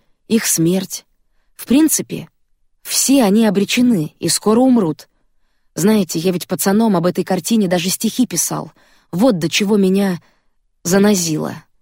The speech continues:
Как же там у меня было-то? С полей медовым тянет ароматом, и хочется покоя и любви.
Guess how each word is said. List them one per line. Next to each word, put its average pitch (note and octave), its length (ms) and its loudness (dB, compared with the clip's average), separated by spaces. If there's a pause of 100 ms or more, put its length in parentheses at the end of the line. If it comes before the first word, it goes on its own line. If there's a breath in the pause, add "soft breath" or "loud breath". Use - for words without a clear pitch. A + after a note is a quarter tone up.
(720)
Как A#3 160 -2
же G3 140 -2
там G3+ 200 0
у G#3 40 2
меня G#3+ 220 2
было-то? D#3+ 520 -6 (840)
С - 200 -6
полей F#3+ 420 2
медовым F#3 520 0
тянет F#3+ 380 -2
ароматом, F#3 640 -2 (440 soft breath)
и F3 100 -2
хочется G3 500 -4
покоя G#3 480 0
и G#3 140 0
любви. F3 560 -2